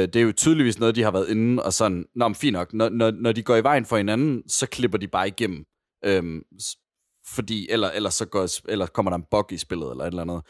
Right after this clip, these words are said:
Så de bliver sådan, øh, øh, sådan transparente, eller, øh, ja. Øhm, og, og det synes jeg var vildt distraherende, hvor jeg sad flere gange og sådan, åh, og, og, og faktisk nogle gange missede lidt af, af, af nogle af de hints, som jeg skulle have fået for at komme videre.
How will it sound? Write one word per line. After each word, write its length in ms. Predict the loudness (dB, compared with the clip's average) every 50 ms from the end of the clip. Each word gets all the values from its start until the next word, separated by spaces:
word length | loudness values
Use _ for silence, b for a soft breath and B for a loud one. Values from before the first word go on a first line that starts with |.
| b b b b b -4
Så 120 | 0 2 2
de 120 | 2 0
bliver 240 | -4 0 2 4 4
sådan, 340 | 4 2 2 2 2 0 -2
øh, 340 | -2 -2 -2 -4 -4 -6 -8 -12 _ _ _ _ _ _ _ _ _ _ _ _ _ _ -4
øh, 120 | 0 0 2
sådan 300 | 2 2 0 0 -2 -4
transparente, 600 | -4 -2 -2 -2 0 0 0 0 0 0 0 -4 -4 -4
eller, 320 | -6 -6 -4 -2 -4 -4 -6 -8 _ _ -8
øh, 340 | -4 -4 -4 -4 -4 -6 -10 -8
ja. 160 | -4 -4 -4 -4 -6 _ _ _ -2 0
Øhm, 360 | 0 2 0 0 -4 -6 -8 -6
og, 200 | -6 -6 -2 -2
og 180 | -2 0 4
det 120 | 4 2 4
synes 180 | 2 2 2
jeg 80 | 4 4
var 80 | 4
vildt 280 | 4 2 0 -2 -2 -8
distraherende, 440 | -8 -8 -6 -6 -4 -4 -4 -4 -4
hvor 100 | -4 -4
jeg 100 | -2 0
sad 180 | 0 0 0
flere 240 | 0 0 0 0 0
gange 240 | 0 -2 -8 -8 -10
og 60 | -12
sådan, 140 | -14 -14 -12
åh, 400 | -10 -8 -8 -6 -6 -8 -8 -6
og, 200 | -2 -2 -2 0
og, 180 | 0 -2 -4 -4
og 160 | -6 -8 -6
faktisk 400 | -2 0 -2 0 -2 -6 -6 -2
nogle 140 | 0 0 2 2
gange 180 | 2 2 2
missede 420 | 4 4 4 4 2 0 0 0 0
lidt 160 | 0 0 2
af, 180 | 0 0 0 -2
af, 180 | -4 -2 -2 -4 -4 -4
af 120 | -4 -2
nogle 160 | -2 0 -2
af 40 | -2
de 60 | -4
hints, 280 | -2 0 0 0 0 -2
som 240 | -2 -2 -2 -4 -4
jeg 80 | -6
skulle 240 | -8 -8 -8 -8 -8
have 60 | -8
fået 380 | -2 2 4 6 6 6 4 2 -2 0
for 80 | 0 0
at 60 | 0
komme 180 | 0 -6 -8 -2
videre. 300 | 2 4 6 6 4